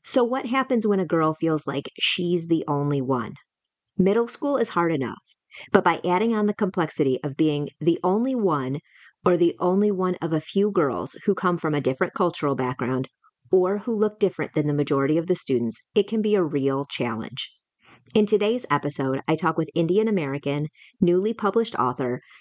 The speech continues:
and former teacher at an all-girls school, Sheetal Shah, about her experiences growing up and why diversity and inclusion matter so much within the middle school classroom. Welcome, Sheetal. Thank you so much for joining us today.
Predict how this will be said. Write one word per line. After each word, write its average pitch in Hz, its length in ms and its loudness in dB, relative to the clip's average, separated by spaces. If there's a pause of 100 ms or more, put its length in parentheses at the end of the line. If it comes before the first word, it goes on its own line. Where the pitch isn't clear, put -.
(160)
and 190 160 2
former 214 380 0
teacher 190 340 -2
at 151 140 2
an 151 160 -2
all-girls 170 600 0
school, 117 640 -4
Sheetal 196 540 0
Shah, - 340 -2 (380)
about 165 300 2
her 226 180 0
experiences 139 720 -2
growing 151 360 2
up 131 160 -2 (580)
and 202 160 4
why 196 180 2
diversity 190 640 0
and 240 100 2
inclusion 156 600 0
matter 139 280 0
so 170 300 0
much - 320 -6
within 147 260 0
the 147 80 0
middle 139 260 0
school 139 260 -2
classroom. 120 640 -6 (560)
Welcome, 233 380 2
Sheetal. 247 680 6 (100)
Thank 208 220 0
you 220 80 -4
so 214 160 2
much 190 220 0
for 196 120 2
joining 165 360 2
us 147 120 -2
today. 135 420 -2